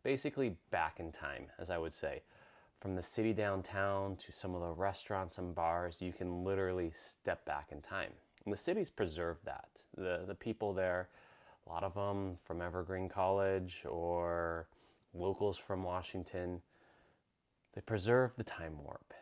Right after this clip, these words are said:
as I would call it. And it was funny because I used to love to go to the county builder's assessor's office. It was, like, almost a nineteen, it was a nineteen sixties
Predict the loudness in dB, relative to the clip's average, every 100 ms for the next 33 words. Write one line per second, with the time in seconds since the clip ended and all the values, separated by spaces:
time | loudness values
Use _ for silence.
0 | -4 -2 0 -4 -4 -2 -2 -6 -8 -8
1 | -6 -2 0 0 -4 -4 0 0 0 0
2 | 2 0 0 -2 -2 -4 -2 0 0 -2
3 | -8 -18 -16 -8 -4 -2 -2 0 -2 -2
4 | -6 -6 -4 -4 -6 -4 -4 -6 -12 -10
5 | -8 -6 -8 -8 -4 -4 -4 -6 -4 -6
6 | -6 -4 -2 2 4 6 4 -2 -6 -4
7 | -6 -6 -8 -10 -8 -8